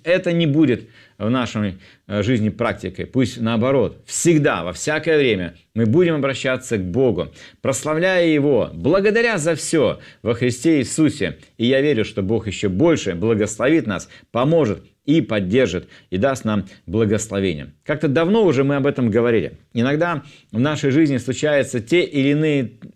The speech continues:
сложные моменты, проблемы, ситуации, болезни. Знаете почему? Потому что в этой сфере где-то мы немножко пропустили, как это мы говорим. Наши взаимоотношения с Богом где-то были нарушены. Друзья, давайте,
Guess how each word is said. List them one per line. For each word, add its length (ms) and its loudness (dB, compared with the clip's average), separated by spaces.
сложные 640 0
моменты, 420 -4
проблемы, 640 -2
ситуации, 600 -4
болезни. 760 2
Знаете 300 -4
почему? 420 -2
Потому 260 0
что 160 -2
в 100 0
этой 240 0
сфере 400 0
где-то 400 -2
мы 360 0
немножко 480 0
пропустили, 720 0
как 200 -6
это 120 -8
мы 160 -4
говорим. 440 -2
Наши 320 0
взаимоотношения 760 0
с 80 0
Богом 380 2
где-то 400 2
были 420 2
нарушены. 960 -2
Друзья, 280 0
давайте, 440 0